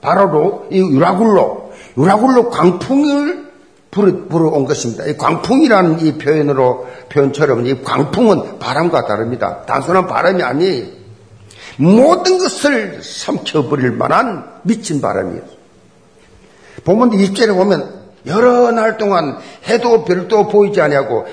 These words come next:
큰 풍랑이 그대로 있음에 구원의 여망마저 없어졌더라. 구원의 가능성도 없다.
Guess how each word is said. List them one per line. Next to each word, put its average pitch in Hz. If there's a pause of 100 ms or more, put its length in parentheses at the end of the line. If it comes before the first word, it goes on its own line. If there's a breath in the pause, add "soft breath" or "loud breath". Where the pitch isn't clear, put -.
(100)
큰 -
풍랑이 233
그대로 196
있음에 156 (200 loud breath)
구원의 208
여망마저 214
없어졌더라. 190 (2500)
구원의 240
가능성도 226
없다. 180